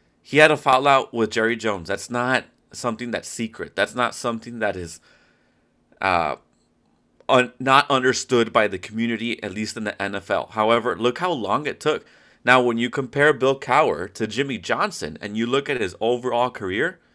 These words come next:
I think Jimmy Johnson's in leaps and bounds ahead of Bill Cowher. Now, Bill Cowher comes from a,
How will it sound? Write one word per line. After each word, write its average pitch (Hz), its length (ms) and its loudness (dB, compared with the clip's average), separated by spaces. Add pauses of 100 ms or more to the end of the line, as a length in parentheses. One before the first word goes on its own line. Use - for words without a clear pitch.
(300)
I 156 120 4
think 151 160 -4
Jimmy 151 220 -8
Johnson's 131 460 -4
in 107 160 -6
leaps 123 320 -6
and 101 180 -12
bounds 117 380 0
ahead 98 320 -4
of 95 140 -6
Bill 101 180 -4
Cowher. 165 340 -6 (1080)
Now, 110 100 4
Bill 143 240 6
Cowher 147 340 2
comes 139 240 -2
from 139 200 -6
a, 95 280 -6